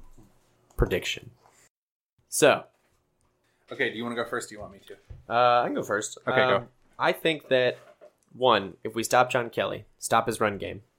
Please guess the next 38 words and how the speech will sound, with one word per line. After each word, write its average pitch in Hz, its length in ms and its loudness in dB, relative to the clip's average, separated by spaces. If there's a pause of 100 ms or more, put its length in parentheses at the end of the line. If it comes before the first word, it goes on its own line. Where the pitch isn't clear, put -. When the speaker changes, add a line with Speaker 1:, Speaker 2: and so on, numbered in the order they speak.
(140)
Speaker 1:
we're 110 80 -2
gonna 104 120 0
be 98 140 -2
all 95 140 0
right. 90 200 -10 (540)
Two, 143 320 6 (380)
if 95 60 -12
we 107 40 -8
stop 113 240 0
the - 60 -20
passing 110 320 0
game, 90 280 -12
no 104 120 -8
matter 107 240 2
what 107 180 2
quarterback 98 560 -2
has, 95 400 -2
uh, 98 220 0
they've 95 240 -4
thrown 101 200 2
him 101 140 -6
in 90 240 -4
kinda 92 160 -6
nonchalantly, 92 640 -4 (400)
we're 101 140 0
gonna 104 160 2
be 95 140 2
okay. 92 360 -4 (100)
I 110 60 -2
still 139 240 2
think 139 200 0
they'll 127 120 0
get 120 200 0
one 113 160 -2
or 110 60 -4
two 113 160 -10
touchdowns. 160 580 -6 (360)
Um, 101 480 -2